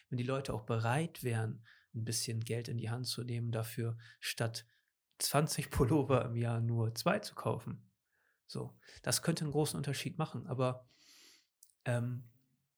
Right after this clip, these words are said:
auf der einen Seite sehe ich die negativen Aspekte der sozialen Medien, weil wir werden immer getrieben von dem, was andere besitzen und wir wollen, wir wollen das ja auch haben. Aber ich sehe auch die positiven Aspekte und zwar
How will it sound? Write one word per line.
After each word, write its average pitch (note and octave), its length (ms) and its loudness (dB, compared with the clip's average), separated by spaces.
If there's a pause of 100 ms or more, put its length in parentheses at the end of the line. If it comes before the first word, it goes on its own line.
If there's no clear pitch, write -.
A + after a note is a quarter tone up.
(1080)
auf C3 140 4
der - 160 4
einen E3+ 240 6
Seite C#3 400 4
sehe C3 140 4
ich B2 160 -2
die B2+ 80 0
negativen C#3 680 2
Aspekte - 500 -2
der C#3+ 120 2
sozialen C#3+ 460 0
Medien, D3+ 340 0
weil A#2+ 240 2
wir A#2 220 2
werden A#2+ 240 0
immer A#2+ 160 -2
getrieben A#2 480 -2
von A#2 180 -4
dem, A#2 220 2
was A2+ 200 0
andere B2+ 360 0
besitzen A#2+ 480 0
und A#2+ 120 0
wir A2+ 140 0
wollen, A#2 480 2
wir A#2 160 -4
wollen A#2+ 140 2
das A2+ 160 0
ja A#2 120 -2
auch C3+ 220 0
haben. E3+ 360 2 (580)
Aber B2+ 180 2
ich B2 100 0
sehe - 240 2
auch D3 200 2
die C3+ 100 -4
positiven B2 640 0
Aspekte A#2 460 -6
und B2+ 120 -4
zwar C3 440 0